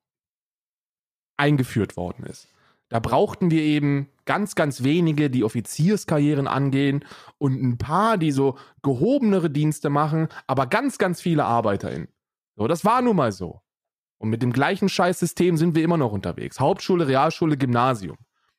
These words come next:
Und die Unterschiede, dass das eben nicht mehr zeitgemäß ist, die kannst du dir doch anschauen, wenn du dir, wenn du dir, wenn du dir einfach mal die Zahlen erblickst, wie viele Menschen mittlerweile Abitur machen. Was super ist. So, versteh mich nicht falsch. Ich bin niemand, der, der sich gegen ein Abitur ausspricht.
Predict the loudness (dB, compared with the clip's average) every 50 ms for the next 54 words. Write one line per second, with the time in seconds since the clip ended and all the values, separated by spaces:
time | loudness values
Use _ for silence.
0 | _ _ _ _ -4 -2 0 0 0 2 2 2 2 0 0 0 -2 -2 0 0
1 | 0 -2 -2 -2 -2 0 0 0 0 0 0 -2 -2 0 0 0 0 0 0 0
2 | 0 2 2 2 0 0 0 0 0 -2 -6 -16 -20 -20 -10 -8 -4 -2 0 0
3 | 0 0 0 0 0 0 0 -2 -2 -2 0 0 0 0 2 2 2 2 2 2
4 | 2 2 2 0 0 0 -2 -6 -14 -20 -6 -2 0 0 2 2 2 2 0 2
5 | 2 2 2 2 2 0 -2 0 -2 0 0 0 2 2 2 2 4 2 2 2
6 | 0 -2 -2 -6 -6 -2 0 2 2 2 2 2 2 2 2 0 -2 -4 _ -2
7 | -2 0 0 0 0 0 -4 -8 -14 -8 -6 -2 0 0 0 0 0 0 0 2
8 | 2 2 2 2 2 0 0 0 0 -2 0 0 0 0 2 2 2 2 0 0
9 | -2 -4 -4 -2 -2 -2 -2 -4 -8 -10 -16 -20 _ _ _ _ _ _ _ _
10 | _ _ _ _ _ _ _ _ -4 -2 0 0 0 2 0 -2 -2 -4 -8 -10
11 | -14 _ _ _ _ _ _ _ _ _ _ -2 -2 -2 0 0 2 2 4 2
12 | 2 2 2 0 0 0 -2 -2 -2 0 0 2 2 2 0 2 0 0 0 0
13 | 0 0 0 0 -2 -2 0 0 0 0 0 0 0 0 -2 0 0 0 0 0
14 | -4 -6 -12 -14 -16 -16 -18